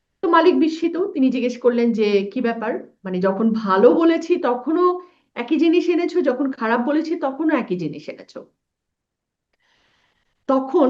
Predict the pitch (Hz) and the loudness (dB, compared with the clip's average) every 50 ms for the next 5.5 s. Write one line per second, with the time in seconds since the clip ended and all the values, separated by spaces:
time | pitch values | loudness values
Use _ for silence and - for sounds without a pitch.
0 | 285 320 262 247 233 - 262 262 233 208 214 196 202 220 202 196 254 285 285 247 | 4 4 2 0 0 2 0 2 2 2 0 0 0 0 0 0 0 2 2 2
1 | 190 196 240 302 - - _ _ _ _ _ _ _ 175 175 175 175 170 170 165 | 0 0 -4 -6 -10 -16 _ _ _ _ _ _ _ -10 -2 -2 0 2 2 0
2 | 160 156 - - - - 185 180 - 262 226 240 226 214 233 320 240 - - - | -2 -4 -8 -8 -4 -4 -4 -2 2 2 2 2 2 2 2 2 0 0 -4 -10
3 | - _ _ _ _ _ _ _ _ _ _ _ - 185 180 247 269 - 277 285 | -20 _ _ _ _ _ _ _ _ _ _ _ -6 -2 2 2 4 4 4 4
4 | 294 294 - - - - - 254 269 339 339 269 370 359 370 381 392 359 - - | 4 2 2 0 -6 -4 2 6 8 8 10 10 10 8 8 8 6 6 4 2
5 | 294 294 311 320 233 233 196 175 226 | 2 4 4 4 2 2 0 0 0